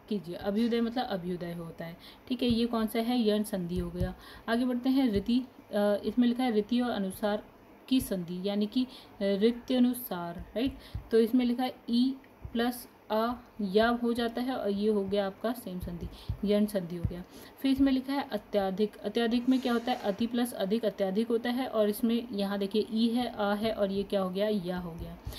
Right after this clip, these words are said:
ठीक है। अब यहाँ पे लिखा है अन्वीक्षण, ठीक है। अन्वीक्षण में देखिए अन्वीक्षण का संधि विच्छेद अनु plus ईक्षण हो गया,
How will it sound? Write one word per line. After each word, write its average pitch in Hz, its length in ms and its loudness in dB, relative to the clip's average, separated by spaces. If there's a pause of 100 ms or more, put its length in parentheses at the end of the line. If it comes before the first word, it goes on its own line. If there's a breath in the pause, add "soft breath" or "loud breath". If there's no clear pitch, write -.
(280 loud breath)
ठीक 285 140 0
है। 269 80 2
अब 233 180 0
यहाँ 247 300 4
पे 277 60 -2
लिखा 254 240 0
है 277 200 2
अन्वीक्षण, 214 840 2 (360)
ठीक 240 120 -2
है। 240 80 -2
अन्वीक्षण 214 500 2
में 254 260 4
देखिए 202 240 -2
अन्वीक्षण 220 440 -2
का 269 100 -4
संधि 233 260 -2
विच्छेद 233 280 -2
अनु 202 240 -4
plus 226 280 -4
ईक्षण 247 320 -2
हो 240 80 2
गया, 233 200 -2